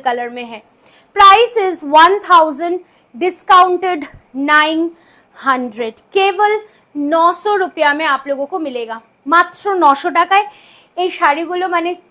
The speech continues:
just চুমু, just চুমু। অসাধারণ পরের কালারটা, তসর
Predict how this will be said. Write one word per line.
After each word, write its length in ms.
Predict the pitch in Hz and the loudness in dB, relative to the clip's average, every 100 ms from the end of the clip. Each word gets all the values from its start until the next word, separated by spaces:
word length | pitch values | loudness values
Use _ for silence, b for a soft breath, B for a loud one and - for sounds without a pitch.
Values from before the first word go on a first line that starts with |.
| - | -4
just 200 | 294 370 - | -2 -2 -2
চুমু, 280 | 370 330 302 269 - 269 - b b 262 370 | -2 -2 -2 -4 -6 -14 -16 b b -4 4
just 280 | 359 427 - | 4 4 -4
চুমু। 400 | 392 339 294 - 262 B B B B 320 | -4 -4 -4 -10 -14 B B B B 0
অসাধারণ 800 | 320 - - 330 339 349 359 359 370 | 0 -2 0 2 2 0 -2 -4 -2
পরের 300 | 311 277 302 339 | 0 0 -2 -4
কালারটা, 380 | 285 277 285 339 349 _ 359 | -4 -4 -8 -10 -10 _ 2
তসর 380 | 349 - 415 | 2 2 -4